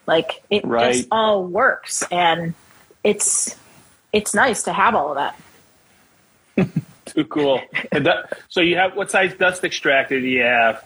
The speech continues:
Speaker 2: The small, big, medium?
Speaker 1: Uh,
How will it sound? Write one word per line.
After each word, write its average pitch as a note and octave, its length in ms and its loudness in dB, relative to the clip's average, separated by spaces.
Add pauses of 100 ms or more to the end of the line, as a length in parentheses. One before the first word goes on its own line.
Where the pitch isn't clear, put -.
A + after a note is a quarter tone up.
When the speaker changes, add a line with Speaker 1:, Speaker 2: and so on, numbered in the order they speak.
(140)
Speaker 2:
The B2+ 220 -4 (420)
small, E3+ 560 0
big, F3+ 400 0 (540)
medium? F3+ 480 0 (440)
Speaker 1:
Uh, E3+ 200 0